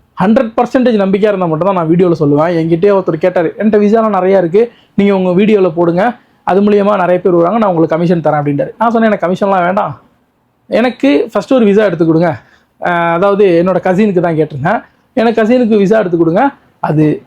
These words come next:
அப்-, ஓகே ஆகி என் கசின் இங்க வந்துட்டாருன்னா, நான் அடுத்து நான் என்னோட வீடியோஸ் எல்லாத்துலேயுமே நான் சொல்றேன். ஏன்னா ஊர்ல இங்க வரணும், வேலை பார்க்கணும், ஃபேமிலி கஷ்டத்தெல்லாம் சால்வ் பண்ணணுங்கிற நிறைய பேர் இருக்காங்க. So, அவங்களுக்காக" அப்படின்னு சொல்லி சொன்னேன். ஓகேன்னு சொன்னாரு.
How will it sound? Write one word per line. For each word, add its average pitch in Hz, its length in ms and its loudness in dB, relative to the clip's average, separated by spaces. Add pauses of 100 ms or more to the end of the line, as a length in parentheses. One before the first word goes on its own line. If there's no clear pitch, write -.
(220)
அப்-, - 260 -12
ஓகே 226 300 0
ஆகி 247 140 2
என் 233 100 2
கசின் 208 280 0
இங்க 196 160 2
வந்துட்டாருன்னா, 196 440 0 (220)
நான் 196 200 0
அடுத்து 233 500 0
நான் 185 200 0
என்னோட 180 60 2
வீடியோஸ் 220 400 2
எல்லாத்துலேயுமே 233 540 2
நான் 226 120 2
சொல்றேன். 202 420 0
ஏன்னா 208 300 0
ஊர்ல 202 460 0 (160)
இங்க 196 180 2
வரணும், 208 480 2 (400)
வேலை 220 220 2
பார்க்கணும், 190 440 0
ஃபேமிலி 196 340 0
கஷ்டத்தெல்லாம் 185 380 -2
சால்வ் 190 280 0
பண்ணணுங்கிற 190 340 0
நிறைய 175 260 0
பேர் 196 60 2
இருக்காங்க. 175 280 0
So, 202 120 0
அவங்களுக்காக" 190 680 0
அப்படின்னு 170 140 -2
சொல்லி 180 240 0
சொன்னேன். 160 360 -2 (460)
ஓகேன்னு 247 400 0
சொன்னாரு. 185 460 0